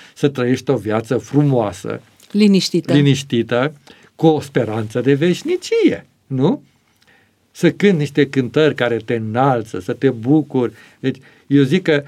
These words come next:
Speaker 1: tentația de a fi cu mielul pe muntele Sionului
Speaker 2: Este mult mai
Speaker 1: este
Speaker 2: mare.
Speaker 1: mult mai mare decât tentația de a fi în mijlocul Babilonului,
Speaker 2: Pe
Speaker 1: astăzi
Speaker 2: pod
Speaker 1: cu
Speaker 2: fiind.
Speaker 1: cântece și mâine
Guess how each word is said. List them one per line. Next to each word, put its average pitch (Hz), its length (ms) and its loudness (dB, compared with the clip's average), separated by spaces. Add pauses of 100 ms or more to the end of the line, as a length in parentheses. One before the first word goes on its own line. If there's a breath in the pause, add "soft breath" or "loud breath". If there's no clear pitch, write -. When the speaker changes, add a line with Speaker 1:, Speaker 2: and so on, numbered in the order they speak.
(120)
Speaker 1:
tentația 139 760 0
de 120 100 -2
a 127 80 2
fi 160 220 0
cu 143 160 -8
mielul 123 400 2
pe 113 160 -4
muntele 117 500 -4
Sionului 90 600 -8
Speaker 2:
Este 117 220 -4
mult 165 320 -2
mai 156 100 -2
Speaker 1:
este 147 140 0
Speaker 2:
mare. 208 160 4
Speaker 1:
mult 339 320 6
mai 151 160 4
mare 175 420 0 (180 loud breath)
decât 156 340 0
tentația 196 580 2
de 170 100 2
a 170 60 4
fi 214 140 -2
în 202 120 2
mijlocul 165 460 0
Babilonului, 170 800 2
Speaker 2:
Pe 285 80 -10 (220 loud breath)
Speaker 1:
astăzi 190 380 0
Speaker 2:
pod 247 120 0
Speaker 1:
cu 156 100 -2
Speaker 2:
fiind. 190 180 4
Speaker 1:
cântece 226 540 2 (160 loud breath)
și - 120 0
mâine 202 500 4